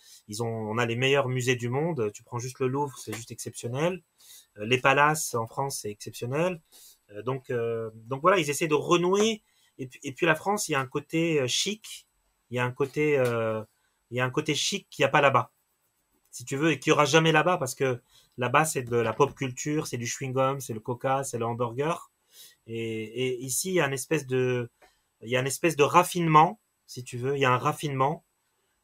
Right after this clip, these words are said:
euh, que ce soit dans la mode, que ce soit dans la pâtisserie, que ce soit dans la gastronomie, que ce soit dans le,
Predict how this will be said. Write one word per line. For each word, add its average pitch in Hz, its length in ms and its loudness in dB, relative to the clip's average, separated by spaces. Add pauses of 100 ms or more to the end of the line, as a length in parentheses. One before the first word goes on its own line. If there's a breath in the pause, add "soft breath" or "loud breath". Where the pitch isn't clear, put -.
(180)
euh, 113 920 -4
que - 80 -10
ce 135 120 -4
soit 139 200 0
dans 131 100 6
la 127 140 4
mode, 151 460 6
que 120 100 -8
ce - 120 -10
soit 131 160 -2
dans 120 120 2
la 117 80 0
pâtisserie, 170 840 -2 (480)
que 123 80 -8
ce 127 140 -6
soit 135 160 0
dans 127 100 2
la 123 100 2
gastronomie, 143 800 -2
que 139 120 -16
ce 123 120 -10
soit 127 280 -4
dans 120 100 -2
le, 104 340 0